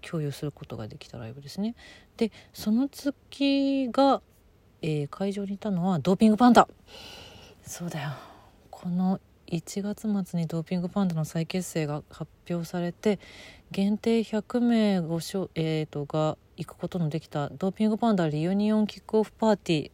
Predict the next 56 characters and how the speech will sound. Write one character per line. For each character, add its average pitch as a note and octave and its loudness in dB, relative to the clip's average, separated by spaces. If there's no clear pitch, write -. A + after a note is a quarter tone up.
ア D#3 0
ッ - -2
ト F#3 -2
新 G3 2
大 G3+ 4
田 D#3+ -4
フ - -2
ィ D#3 2
ー - -8
バ C#3 2
ー。 - -16
最 - -12
高 E3 -6
だ F3 -4
っ F3 -10
た - -16
な G#3 -6
あ、 - -20
こ - -12
れ G3+ -4
も。 G3 -4
ド G3 2
ー F#3+ -4
ピ - 0
ン B3+ 4
グ B3+ 4
パ B3+ 4
ン A#3+ 6
ダ G3+ 4
ず F#3+ -2
っ F3+ -4
と、 A3+ 0
そ - -4
の、 G3 2
解 A#3+ -2
散 B3+ 2
前、 B3+ 4
私 G3 0
は A3 2
ラ G#3 4
イ B3 6
ブ C4+ 6
を C4 6
見 C4+ 4
る C4 6
こ F#3+ -2
と F#3 -2
が F3 2
で E3+ -4
き - -6
な G#3+ 0
か F#3 -4
っ - -4
た - -8
ん E3 -2
で、 E3 -4